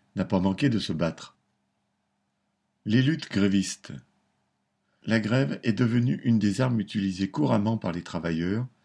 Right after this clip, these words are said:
une arme qu'ils ont expérimentée dans la lutte pour de meilleurs salaires,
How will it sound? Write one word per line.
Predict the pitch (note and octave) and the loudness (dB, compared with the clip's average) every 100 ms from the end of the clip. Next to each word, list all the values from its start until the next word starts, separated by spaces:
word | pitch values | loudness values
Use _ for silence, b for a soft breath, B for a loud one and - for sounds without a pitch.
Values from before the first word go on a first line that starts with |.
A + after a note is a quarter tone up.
| _ _ _ _ - | _ _ _ _ 0
une | A#2+ B2 | 4 6
arme | D3+ D3 | 6 4
qu'ils | C#3 A#2 G2 | 2 -2 0
ont | G#2+ - | -2 0
expérimentée | A#2+ - A#2 A#2 G#2+ G#2 C3+ | -4 -4 0 2 2 0 0
dans | B2+ F#2+ | 2 2
la | F#2 | 0
lutte | F#2 C#3 - | 0 -2 -4
pour | - F#2+ | -8 -4
de | F2 | 0
meilleurs | G2+ A#2+ A2+ | 2 2 -2
salaires, | - F2 F#2 G#2+ | -4 -2 -2 -2